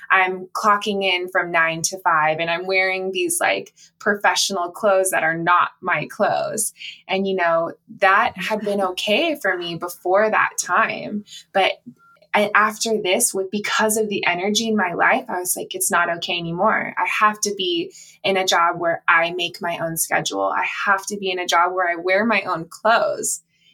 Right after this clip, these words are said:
Speaker 1: You know, I have to be in a job
Speaker 2: Yeah.
Speaker 1: where I'm allowed to be my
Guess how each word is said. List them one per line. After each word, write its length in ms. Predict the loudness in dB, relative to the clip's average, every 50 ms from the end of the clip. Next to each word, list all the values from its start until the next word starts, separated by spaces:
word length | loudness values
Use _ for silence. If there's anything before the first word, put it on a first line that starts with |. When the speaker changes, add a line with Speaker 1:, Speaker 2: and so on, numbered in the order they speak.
| _
Speaker 1:
You 160 | -6 -4 -2 0
know, 380 | 2 2 2 2 2 2 0 -2
I 60 | -2
have 260 | -2 -2 -4 -4 -4
to 120 | -6 -6 -4
be 140 | -2 -2 0
in 80 | 0 -2
a 80 | -2
job 300 | 0 2 2 4 2 2
Speaker 2:
Yeah. 20 | 0
Speaker 1:
where 120 | -2 -2
I'm 160 | -2 -4 -6
allowed 520 | -6 -4 0 4 4 4 4 4 2 0 -4 -4
to 80 | -4 -6 -10 -10
be 480 | -12 -8 -6 -4 -4 -2 -4 -6 -8 _ _ _ _ _ _ _ -2
my 380 | 0 2 2 2 2 0 -2